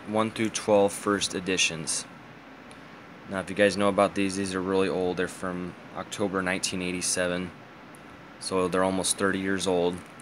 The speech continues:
And I got every single one, and I found this in that, that bookstore. Um, I got it for a very good price, very good price compared to what this is going for on the internet.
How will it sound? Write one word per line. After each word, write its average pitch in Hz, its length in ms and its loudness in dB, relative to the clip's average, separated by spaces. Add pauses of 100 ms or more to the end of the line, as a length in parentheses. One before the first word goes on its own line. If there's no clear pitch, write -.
(600)
And 90 120 -4
I 90 80 0
got 92 160 2
every 92 240 0
single 98 360 2
one, 90 380 0 (240)
and 90 100 -6
I 90 120 2
found 92 340 -2
this - 160 0
in 90 140 -4
that, 85 240 2 (240)
that 85 200 0
bookstore. 82 540 -2 (1600)
Um, 82 340 -2
I 85 80 0
got 90 180 2
it 85 60 -2
for 90 180 0
a 85 60 -2
very 92 320 6
good 85 160 0
price, 80 480 0 (480)
very 92 340 4
good 87 200 -2
price 87 280 -2
compared 90 380 -6
to - 80 -6
what 87 160 -4
this - 180 -6
is 87 80 -8
going 85 280 -2
for 85 220 -4
on 85 140 -2
the 78 100 -8
internet. 80 380 -8